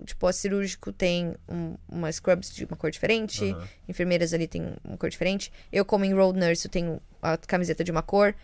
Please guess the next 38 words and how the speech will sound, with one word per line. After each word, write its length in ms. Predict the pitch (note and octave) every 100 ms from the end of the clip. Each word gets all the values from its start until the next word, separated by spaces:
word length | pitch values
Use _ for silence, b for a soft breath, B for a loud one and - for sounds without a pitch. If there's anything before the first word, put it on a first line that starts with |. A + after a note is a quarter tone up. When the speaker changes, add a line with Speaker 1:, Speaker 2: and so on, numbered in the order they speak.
| b
Speaker 2:
Aham. 120 | G#2
Speaker 1:
a 80 | B2+
registered 400 | F3 E3+ - E3+ F3
nurse 160 | E3+ -
tem 140 | E3
camiseta 340 | E3+ D#3+ D#3+
de 80 | F3
outra 180 | E3+ -
cor. 320 | - F3+ G3 D3
Speaker 2:
Uhum. 280 | G2+ G2 G2+ -
Speaker 1:
Então, 560 | F3+ - E3+ F3 F#3
já 140 | F#3+ F3+
muda 260 | F3+ F#3
pra 220 | - F#3
gente 180 | F3+ F#3
poder 160 | - F3+
se 140 | F#3+
diferenciar 520 | F#3 F3+ F3+ F3+ E3+
um 120 | F3 F#3
dos 160 | G3
outros 420 | F#3 D#3+ - - -
lá 80 | -
Speaker 2:
Legal. 200 | E2+ D#2
Speaker 1:
dentro. 140 | - B B B B -
Speaker 2:
É, 540 | F#2 F2+ F2+ F2 E2+ -
hum, 100 | E2 D#2+
agora 320 | F#2 F2+ F2+
tem 100 | G2
uma 80 | F#2
aqui 160 | -
da 140 | F2 F2+
Ju. 200 | E2+ D2 b b b b b - _
Duas 260 | B2 D#3+ -
coisas 260 | C#3 B2 -
que 80 | A#2
você 200 | - G2+
faria 380 | - F#2+ E2+
igual 420 | F#2+ A2+ F2+ B2